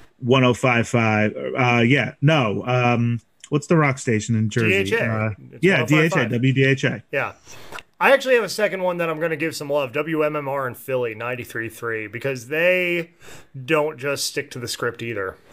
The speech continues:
Speaker 2: I
Speaker 1: Were they the one that Matt Pinfield was on for a while?
Speaker 2: Oh, I don't know.
Speaker 1: Was that?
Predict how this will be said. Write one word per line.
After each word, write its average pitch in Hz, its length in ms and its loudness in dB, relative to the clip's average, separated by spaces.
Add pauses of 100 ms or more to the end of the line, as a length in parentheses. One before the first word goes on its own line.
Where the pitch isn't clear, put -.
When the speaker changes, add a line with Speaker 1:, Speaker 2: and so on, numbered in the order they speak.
(460)
Speaker 2:
I 120 160 -4 (200)
Speaker 1:
Were 143 140 6
they 180 140 8
the 226 120 6
one 226 180 4
that 180 120 4
Matt 151 240 0
Pinfield 156 460 2
was 151 160 0
on 151 200 2
for 151 160 0
a 147 60 4
while? 151 420 2
Speaker 2:
Oh, 123 100 -4
I 110 80 -4
don't 101 140 -6
know. 95 180 -10
Speaker 1:
Was 120 100 -2
that? 156 180 2